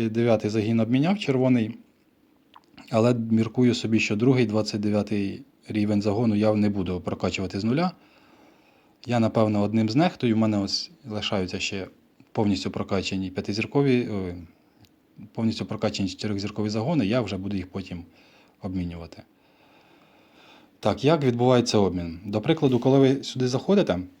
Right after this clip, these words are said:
у вас тут буде показана вся кількість, е, загонів, які м-, можна обміняти. До прикладу, я хочу обміняти зелений загін, я його вибираю.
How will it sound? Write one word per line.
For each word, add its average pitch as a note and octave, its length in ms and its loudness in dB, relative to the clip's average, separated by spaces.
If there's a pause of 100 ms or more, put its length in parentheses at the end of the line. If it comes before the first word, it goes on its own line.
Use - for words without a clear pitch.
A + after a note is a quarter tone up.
(1600)
у A2 60 -6
вас C#3+ 260 4
тут A2+ 160 -4
буде A#2+ 320 2
показана A2 560 2
вся G#2 240 0
кількість, - 680 -4
е, G2 280 -8 (480)
загонів, A#2 440 2
які G2+ 220 -2
м-, G#2 280 0
можна A2 420 -2
обміняти. F#2 540 -4 (1000)
До A2+ 80 -4
прикладу, C3 340 2
я A2 100 6
хочу G#2+ 280 -2
обміняти G#2 340 0
зелений A2 320 2
загін, C#3+ 320 2
я A#2 120 4
його C3 200 2
вибираю. F2 420 -2